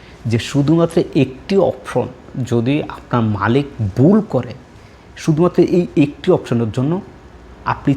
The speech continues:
চাইলে আপনার মালিকের অনুমতি ছাড়া যে কোনো জায়গায় কপাল হতে পারবেন। ছয় মাস আগে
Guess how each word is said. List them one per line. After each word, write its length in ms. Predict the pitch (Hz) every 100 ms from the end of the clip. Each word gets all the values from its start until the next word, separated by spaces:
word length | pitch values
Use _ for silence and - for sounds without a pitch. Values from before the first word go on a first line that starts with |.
| -
চাইলে 320 | 143 135 143
আপনার 240 | 143 135
মালিকের 380 | 113 110 117 131 -
অনুমতি 420 | 120 139 143 143
ছাড়া 260 | - 107 - - 127 98
যে 280 | 127 147 185 -
কোনো 220 | 170 131
জায়গায় 260 | 123 110 107
কপাল 280 | 107 110 104
হতে 160 | 98
পারবেন। 280 | 110 104 - - -
ছয় 120 | 170 196
মাস 220 | 165 -
আগে 180 | 104